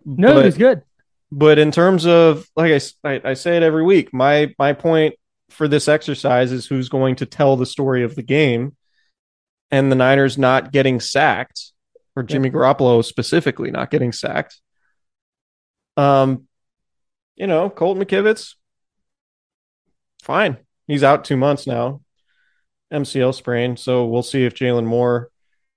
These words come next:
Speaker 2: uh, can hold things down.
Speaker 1: Deommodore Lenoir, third pick.
Speaker 2: Good player.
Speaker 1: P F F had him down eleven of twelve. Got targeted twelve times. Give up eleven catches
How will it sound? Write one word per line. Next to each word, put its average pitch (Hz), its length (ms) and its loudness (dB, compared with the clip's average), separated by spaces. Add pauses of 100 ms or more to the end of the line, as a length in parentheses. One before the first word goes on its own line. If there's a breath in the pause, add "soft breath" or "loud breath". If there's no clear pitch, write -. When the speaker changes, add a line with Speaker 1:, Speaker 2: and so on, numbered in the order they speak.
(640)
Speaker 2:
uh, 113 360 2 (520)
can 139 100 -6
hold 127 280 -4
things 120 280 -6
down. 123 300 -2 (800)
Speaker 1:
Deommodore 208 380 6
Lenoir, 185 420 2 (240)
third 185 240 0
pick. 220 320 -2 (320)
Speaker 2:
Good 175 220 4
player. 156 440 2 (1900)
Speaker 1:
P 202 100 4
F 202 140 0
F 202 140 4
had 208 120 2
him 196 100 0
down 196 200 2
eleven 185 600 -2
of 170 280 -10
twelve. 131 600 -4 (1080)
Got 160 140 -10
targeted 160 400 -2
twelve 165 320 -2
times. 127 720 -8 (480)
Give 156 140 -4
up 151 140 -2
eleven 156 380 0
catches 131 560 -8